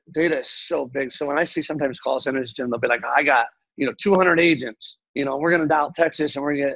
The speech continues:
you know, for the next six hours, get three hundred leads." And I'm sitting there going, "Okay." I pull the same data that you do, and I might even get some cell phone data that some don't. And I know if I put six agents on that data for two hours, I'm gonna burn through it at least one time.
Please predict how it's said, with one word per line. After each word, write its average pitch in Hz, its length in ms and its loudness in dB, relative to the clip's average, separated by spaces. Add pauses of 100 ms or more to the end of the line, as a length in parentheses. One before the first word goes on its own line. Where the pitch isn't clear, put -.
you 143 100 0
know, 131 200 -4
for 135 80 -4
the 127 80 -2
next 147 340 0 (240)
six - 320 0
hours, 151 320 2
get 139 180 -10
three 156 120 -4
hundred 147 180 -2
leads." 135 460 -6 (500)
And 139 100 -2
I'm 160 100 -2
sitting 160 200 -6
there 131 100 -2
going, 117 220 -2
"Okay." 127 340 0 (500)
I 143 140 2
pull 202 200 -2
the 139 100 -2
same 127 280 -4
data 123 260 2
that 117 140 -2
you 135 140 0
do, 139 340 -2 (400)
and 127 120 -4
I 123 80 -4
might 139 220 4
even 127 400 0 (260)
get 160 140 2
some 127 140 -4
cell 135 240 2
phone 147 180 0
data 131 220 4
that 127 160 -2
some 127 220 -4
don't. 123 340 0 (540)
And 135 120 2
I 165 140 4
know 180 180 4
if 131 100 0
I 151 80 4
put - 240 -2
six - 340 -4
agents 123 420 -2
on 120 120 -6
that 120 160 -6
data 123 280 6
for 120 420 0 (140)
two 147 140 6
hours, 131 560 2 (320)
I'm 147 80 -4
gonna 135 120 -2
burn 123 260 -2
through 160 200 2
it 120 60 0
at 117 60 -2
least 120 180 -4
one 113 180 -6
time. 113 380 0